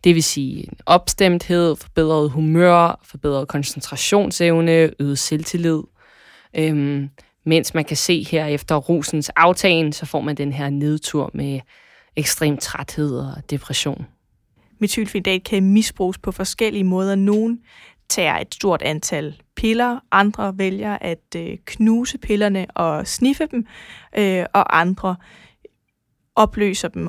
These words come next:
Speaker 2: og, øh, injicerer dem. Methylphenidat er et stof, som man udvikler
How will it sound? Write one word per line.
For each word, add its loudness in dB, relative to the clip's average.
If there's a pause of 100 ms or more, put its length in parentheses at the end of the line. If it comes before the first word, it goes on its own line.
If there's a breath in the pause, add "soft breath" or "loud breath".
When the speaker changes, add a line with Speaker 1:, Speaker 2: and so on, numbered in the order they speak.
Speaker 2:
og, 0
øh, -4 (500)
injicerer 0
dem. -14 (2000 loud breath)
Methylphenidat 2
er 4
et -2
stof, 2
som -2
man 2
udvikler -2